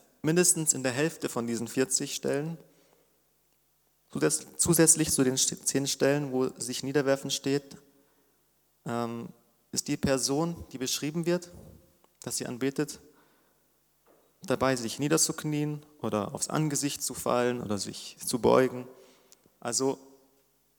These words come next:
fast, fast in zwei Dritteln der Fälle, wo Anbetung vorkommt im Neuen Testament, beugt sich die Person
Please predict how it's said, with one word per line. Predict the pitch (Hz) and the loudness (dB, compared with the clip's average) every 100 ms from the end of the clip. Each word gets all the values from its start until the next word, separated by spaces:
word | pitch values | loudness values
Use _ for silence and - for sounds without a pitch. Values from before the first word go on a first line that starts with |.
| _ _ _ _ _ _ _ _ | _ _ _ _ _ _ _ _
fast, | - 180 202 - - - _ - | 0 2 4 0 -4 -20 _ -20
fast | - 160 185 - - | -2 0 2 0 -2
in | - 131 135 127 - - _ _ _ _ _ _ _ _ _ _ _ | -6 -4 -4 -6 -10 -18 _ _ _ _ _ _ _ _ _ _ _
zwei | - 139 | 2 4
Dritteln | 143 143 143 123 | 4 2 0 0
der | 120 | 0
Fälle, | 135 127 | 0 0
wo | 120 | 0
Anbetung | 117 120 127 117 | 2 0 0 -4
vorkommt | - 123 - 120 - - _ _ | -4 -4 -4 -10 -12 -20 _ _
im | 117 | -2
Neuen | 117 123 | 0 0
Testament, | 113 - 113 117 117 - _ _ _ _ _ _ _ | -2 -4 -4 -4 -8 -16 _ _ _ _ _ _ _
beugt | - 123 127 | 4 6 4
sich | - - | -2 -4
die | 120 | -6
Person | - 113 110 107 | -2 0 0 -6